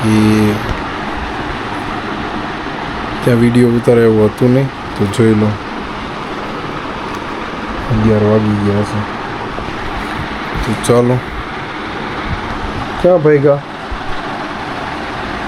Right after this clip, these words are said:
તે શું થયું? હે?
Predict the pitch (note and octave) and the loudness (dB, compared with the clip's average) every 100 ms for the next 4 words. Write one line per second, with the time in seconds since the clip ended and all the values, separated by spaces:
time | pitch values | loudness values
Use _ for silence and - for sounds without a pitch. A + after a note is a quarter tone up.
0 | - - - - - - - - - - | -8 -8 -8 -8 -8 -8 -8 -8 -6 -6
1 | - - - - - - - - - - | -6 -8 -8 -8 -8 -8 -8 -8 -8 -8
2 | - - - - D3 D#3+ G3 - C#3+ C#3 | -8 -8 -8 2 4 6 6 4 2 2
3 | - - - - - - - - - - | -6 -12 -10 -10 -8 -8 -8 -8 -8 -8
4 | - - - - - - - - - - | -8 -8 -8 -8 -8 -8 -8 -8 -8 -8
5 | - C#3 C#3+ | -2 4 6